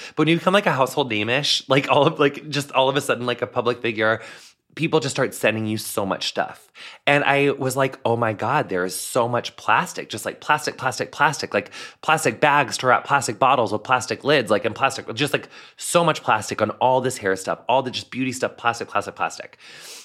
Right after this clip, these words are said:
And so one thing I knew is, like, if I started a hair care company, 'cause people started to ask, I started to think about it. I was like, "Well, I really wanna make sure that I can prioritize glass and aluminum." And that was, like, one of the biggest challenges was, like, figuring out how to do that and, like, someone who would, like,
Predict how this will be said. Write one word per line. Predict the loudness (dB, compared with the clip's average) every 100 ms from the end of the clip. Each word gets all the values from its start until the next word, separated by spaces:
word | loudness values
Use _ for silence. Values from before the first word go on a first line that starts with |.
| _ _ _ _ _ _
And | -2
so | 0
one | 2 2
thing | 2 -2
I |
knew | -2 -2
is, | -2
like, | -2 0
if | 0 0
I | -2
started | 0 0 0
a |
hair | 0 -2
care | -2 -4
company, | -4 -4 -6
'cause | -6 -6
people | -6 -6
started | -4 -4
to | -2 0
ask, | 0 0
I | -4
started | -2 -4
to | -4
think | -8 -4
about | 0 2
it. | 2 0 -4 -18 -18 -2
I |
was | 0
like, | 0 0
"Well, |
I | 0
really | 0 0
wanna | 0 0
make | 0 -2
sure | -2
that | 0
I | -2
can | -4
prioritize | -4 0 0 0 -2 0
glass | 2 2 0
and | -6
aluminum." | -4 -4 -6 -10 -12 -16 -20 -16 -2
And | 2
that | 4 2
was, | 2
like, | 2 2
one | 2
of | 2
the | -2
biggest | -2 -2 -2 -2
challenges | 0 0 0 -2 -4
was, | -4
like, | -2 -4 -2
figuring | -4 -2 -2 0
out | 0 0 -2
how | -2 0
to | 0
do | -2 -2
that | 0 0 0
and, | -2
like, | -2 -2
someone | -4 -2 -4
who |
would, | -4 -2
like, | -2 -2